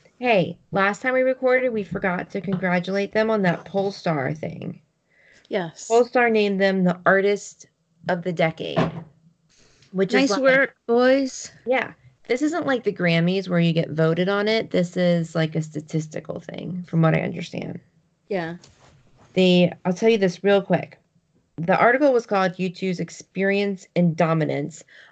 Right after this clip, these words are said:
Speaker 1: I mean, seriously, talking about worrying about remaining relevant.
Speaker 2: Si-, right.
Speaker 1: Like,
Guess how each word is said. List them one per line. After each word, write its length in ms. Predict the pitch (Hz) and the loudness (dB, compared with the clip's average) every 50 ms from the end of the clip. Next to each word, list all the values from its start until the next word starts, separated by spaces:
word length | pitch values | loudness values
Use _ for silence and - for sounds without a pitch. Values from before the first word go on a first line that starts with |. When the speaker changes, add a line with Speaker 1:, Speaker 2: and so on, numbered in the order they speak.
| _ _ | _ _
Speaker 1:
I 120 | 262 269 277 | -2 2 4
mean, 260 | 285 294 285 277 262 | 4 4 4 2 0
seriously, 680 | - - - 247 240 226 220 208 202 - 180 175 170 | -6 -10 -8 -4 0 2 2 2 0 0 0 0 0
talking 360 | 165 - 202 208 208 - 294 | 0 -2 -6 -6 -4 0 0
about 240 | 294 214 208 190 - | 2 2 2 2 2
worrying 340 | 185 185 180 180 190 196 202 | 2 2 4 4 2 0 -2
about 400 | 196 190 185 180 180 175 175 - _ _ _ _ _ _ _ _ _ - | 0 0 2 2 2 0 -2 -6 _ _ _ _ _ _ _ _ _ 0
remaining 480 | 180 180 175 175 175 180 180 170 151 | 4 6 6 6 6 6 4 4 4
relevant. 600 | 151 147 147 127 170 165 190 202 214 220 226 - - _ _ _ - - - - _ _ _ _ _ | 4 2 2 2 2 2 2 0 0 -2 -4 -8 -14 _ _ _ -20 -20 -20 -20 _ _ _ _ _
Speaker 2:
Si-, 300 | - - - 233 226 - | -10 0 2 2 2 2
right. 460 | 247 226 233 220 202 190 180 - - - - _ _ - | -2 0 2 2 2 2 0 -2 -4 -10 -20 _ _ 0
Speaker 1:
Like, 260 | 190 185 180 170 | 0 2 2 0